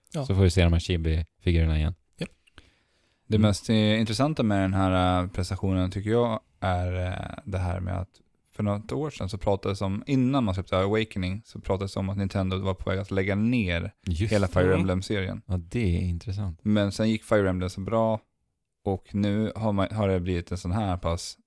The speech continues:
Speaker 1: Stor
Speaker 3: framgångs-,
Speaker 1: satsning.
Speaker 3: framgångssaga ändå. Alltså med de här
Speaker 1: Mm.
Speaker 3: senaste spelen, att det har gått
Speaker 2: Oerhört
Speaker 3: så bra.
Speaker 2: kul att se, alltså.
Speaker 3: Och
Speaker 2: Verkligen.
Speaker 3: nu när man verkligen når ut till mobilmarknaden så får vi se hur det här
Speaker 2: Det kommer ju bredda sig än mer.
Speaker 3: Ja.
Speaker 1: Mm.
Speaker 2: Ja, jag hoppas att det här blir bra, alltså. Och snälla, låt free to play, eh,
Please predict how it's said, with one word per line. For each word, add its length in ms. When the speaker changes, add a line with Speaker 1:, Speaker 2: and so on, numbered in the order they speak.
Speaker 1:
Stor 200
Speaker 3:
framgångs-, 140
Speaker 1:
satsning. 420
Speaker 3:
framgångssaga 720
ändå. 240
Alltså 180
med 140
de 80
här 80
Speaker 1:
Mm. 80
Speaker 3:
senaste 280
spelen, 300
att 140
det 80
har 60
gått 80
Speaker 2:
Oerhört 200
Speaker 3:
så 60
bra. 100
Speaker 2:
kul 120
att 60
se, 140
alltså. 300
Speaker 3:
Och 140
Speaker 2:
Verkligen. 220
Speaker 3:
nu 400
när 180
man 120
verkligen 280
når 140
ut 140
till 100
mobilmarknaden 800
så 120
får 180
vi 60
se 320
hur 180
det 80
här 400
Speaker 2:
Det 120
kommer 180
ju 40
bredda 260
sig 140
än 320
mer. 260
Speaker 3:
Ja. 160
Speaker 1:
Mm. 140
Speaker 2:
Ja, 100
jag 80
hoppas 480
att 120
det 80
här 140
blir 100
bra, 280
alltså. 260
Och 280
snälla, 640
låt 340
free 220
to 100
play, 440
eh, 140